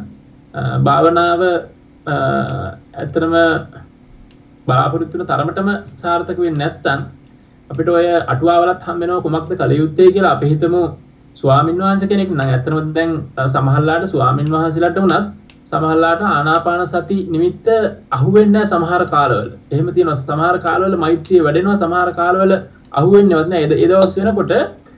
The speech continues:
අර කලින් අනේ මට හොඳට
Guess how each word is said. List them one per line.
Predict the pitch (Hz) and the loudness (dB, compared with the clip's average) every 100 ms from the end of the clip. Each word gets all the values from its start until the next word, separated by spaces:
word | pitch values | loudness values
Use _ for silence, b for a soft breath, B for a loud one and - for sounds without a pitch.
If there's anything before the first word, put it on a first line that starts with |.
| B | B
අර | 165 165 170 - | -2 2 4 2
කලින් | - 156 196 208 185 | -2 -2 0 2 0
අනේ | 165 180 185 185 160 - | -2 -6 -4 -4 -6 -4
මට | 160 160 | -2 0
හොඳට | 165 151 165 190 | 0 -2 -2 0